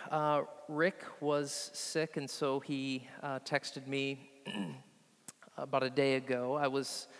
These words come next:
scheduled to preach at Citizens, and, uh, unfortunately, Rick got sick, and so, um, filling in again. And, uh, instead of continuing through Colossians, I just, uh,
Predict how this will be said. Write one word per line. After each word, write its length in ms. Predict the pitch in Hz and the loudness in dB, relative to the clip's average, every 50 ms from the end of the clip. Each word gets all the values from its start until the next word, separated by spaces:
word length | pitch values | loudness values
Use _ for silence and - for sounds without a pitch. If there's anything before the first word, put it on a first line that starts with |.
| - - | -20 -10
scheduled 580 | - - - - - 165 156 151 147 156 151 143 | -4 -4 -2 2 6 6 6 8 6 4 2 2
to 60 | 147 143 | 0 -2
preach 340 | - - 156 147 143 - | 0 2 2 2 2 0
at 100 | - - | -2 -4
Citizens, 720 | - - 156 147 143 - - 139 131 135 131 127 123 - - - | 0 2 2 2 2 0 0 0 0 0 -2 -4 -6 -6 -6 -6
and, 320 | - 139 131 123 120 120 127 | -6 -4 -2 -2 -2 0 2
uh, 240 | 120 117 117 117 117 117 - - - - - - - - - - | 2 2 2 0 -2 -6 -10 -18 -20 -20 -20 -20 -20 -20 -8 -6
unfortunately, 520 | - 139 123 - 143 139 - - 135 131 135 | -6 -4 0 2 2 2 2 2 0 0 2
Rick 200 | 127 131 127 - | 2 2 4 4
got 140 | 135 113 | 2 2
sick, 320 | 92 - - 143 131 127 - | 2 2 2 4 4 2 0
and 120 | 127 127 | -4 -6
so, 360 | - - - 127 123 120 117 - - - - - - - - | -2 2 4 4 4 4 2 0 -6 -16 -18 -18 -20 -6 0
um, 220 | - 135 127 123 123 | 4 6 6 6 4
filling 360 | - - 185 185 185 180 175 | 4 4 4 6 6 6 4
in 100 | 180 180 | 4 4
again. 380 | 190 165 160 139 139 160 180 180 - - - - - - - - - - - - - - - - - - - - - - - - - | 6 8 8 8 6 4 0 -6 -10 -14 -18 -20 -20 -20 -20 -20 -20 -20 -20 -20 -18 -18 -18 -18 -18 -20 -20 -20 -20 -20 -20 -10 -2
And, 760 | - 156 156 151 151 151 151 151 151 156 156 156 151 151 - - - - - - - - | 2 4 6 8 8 8 8 8 6 4 2 0 -2 -2 -6 -6 -6 -6 -6 -6 -4 -2
uh, 220 | 139 147 147 135 127 | -2 0 0 0 0
instead 420 | 165 160 - - - - 220 226 | -2 -2 -2 2 4 6 8 8
of 160 | 226 214 185 156 151 156 - - - | 8 6 4 2 -4 -6 -8 -8 -6
continuing 720 | - 175 165 156 - - 214 208 208 208 208 202 196 196 | -6 -4 -4 0 2 4 4 6 6 6 4 4 2 0
through 460 | - - - 170 165 165 170 175 170 | -2 -6 -6 0 2 6 6 6 4
Colossians, 1080 | 170 - - 160 151 135 143 147 156 156 151 143 - - 143 131 127 143 180 170 156 | 4 0 -2 -2 0 2 4 6 6 6 6 4 0 -2 -2 -2 -2 -2 -4 -4 0
I 140 | 143 120 143 | 0 0 0
just, 360 | 143 135 139 131 - - - | 0 -2 -4 -4 -4 -4 -2
uh, 220 | 139 127 123 123 | 0 2 2 2